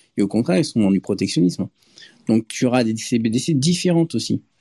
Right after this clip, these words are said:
Et même peut-être dans un même pays, tu auras des C B D C qui sont pas forcément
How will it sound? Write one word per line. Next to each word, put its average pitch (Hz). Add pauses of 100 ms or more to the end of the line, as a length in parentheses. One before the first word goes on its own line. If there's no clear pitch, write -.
(180)
Et 113
même 156
peut-être 131
dans 110
un 113
même 127
pays, 156
tu 139
auras 107
des 98
C 110
B 107
D 113
C 156
qui -
sont 104
pas 147
forcément 143